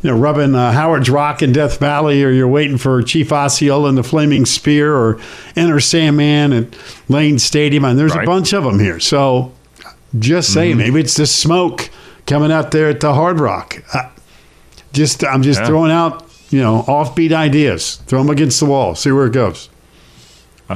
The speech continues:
Speaker 2: I mean, they did combination covers. They had Robert Griffin, Barry Sanders. Um, they've had, I mean, all sorts of different things on it. It, it was, it was interesting to watch more than anything else. And the last one was Denard Robinson. They had Tim Tebow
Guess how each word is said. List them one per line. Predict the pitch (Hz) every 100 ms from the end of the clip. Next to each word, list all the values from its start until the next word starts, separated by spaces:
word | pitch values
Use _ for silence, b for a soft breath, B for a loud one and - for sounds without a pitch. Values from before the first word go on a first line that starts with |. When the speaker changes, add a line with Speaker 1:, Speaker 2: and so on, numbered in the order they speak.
| -
Speaker 2:
I | - - - 123
mean, | 135
they | 143 180
did | 196 139
combination | - 147 151 147 135 135 156 135
covers. | 139 135 143 135 131
They | 104
had | 104
Robert | 87 110 135 135
Griffin, | 98 131 127 123
Barry | 104 117 120
Sanders. | 107 113 113 117 117 113 113 - - b b b b b
Um, | 95 95 92 87 82 78 78 69 - _ _
they've | 87 82 107 101
had, | 104 92 85 80 -
I | -
mean, | 113 101
all | 143 156
sorts | - 127 -
of | 87
different | 95 - 73
things | - 76 80
on | 80 69
it. | 69
It, | 117 127
it | 139
was, | 123 131 -
it | -
was | 123 113
interesting | 165 - 139 117
to |
watch | 98 110 76 - - - _ _ _ _ -
more | 117
than | 104
anything | 107 95 104
else. | 101 92 -
And | 92
the |
last | 92 110 117 113
one |
was | 104 82
Denard | 101 101 101 90
Robinson. | 98 98 101 98
They | 95
had | 92 -
Tim | 117 104
Tebow | - 107 92 92 92 90